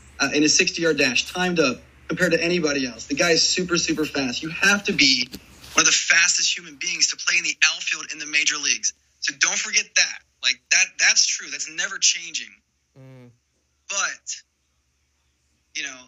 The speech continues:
Speaker 1: um, are they, are they going for, is, is their strategies changing? Like, okay, well, the body type, we want more, we don't care about strikeouts.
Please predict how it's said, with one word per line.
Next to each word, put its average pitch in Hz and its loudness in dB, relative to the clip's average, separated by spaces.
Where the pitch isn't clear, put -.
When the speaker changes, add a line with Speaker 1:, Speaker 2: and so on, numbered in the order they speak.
Speaker 1:
um, 123 -20
are 139 -6
they, 143 -4
are 139 -4
they 139 0
going 151 -4
for, 135 -4
is, - 6
is - 0
their 151 -4
strategies 156 0
changing? 160 0
Like, 127 -12
okay, 131 -12
well, 127 -16
the 151 -8
body 160 -2
type, 120 0
we 165 -10
want 135 -4
more, 123 -2
we 147 0
don't - 0
care 175 2
about 123 -6
strikeouts. - 0